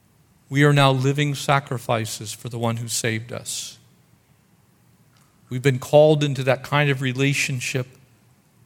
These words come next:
to where there should be nothing that we can hide from him. He is the Lord of hosts. He's the God of the armies of the earth.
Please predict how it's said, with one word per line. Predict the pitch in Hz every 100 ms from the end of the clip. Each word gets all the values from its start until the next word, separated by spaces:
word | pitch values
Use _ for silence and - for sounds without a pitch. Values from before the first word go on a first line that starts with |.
| _
to | -
where | 135 139
there | 135
should | - 139
be | 131
nothing | 127 131 156 156 175 170 165
that | 147 147
we | 147 147
can | 147 139
hide | 131 139 139 131
from | - 123 110
him. | 117 104 98 - - _ _ _ _ _ _ _ _ _ _ _ _ _ _ _ _ _ _ _ _ _ _ _ _ _ _ _ _ _ _ _ _ _
He | 135 135
is | 131 -
the | 139
Lord | 127 131 135 135 127 - _ _
of | 135 120
hosts. | - 131 110 -
He's | 147 123
the | -
God | 127 117 135 143 143
of | 135
the | 127 131
armies | - 135 143 143 143 131
of | - 120
the | 120 123
earth. | 131 131 127 110 - -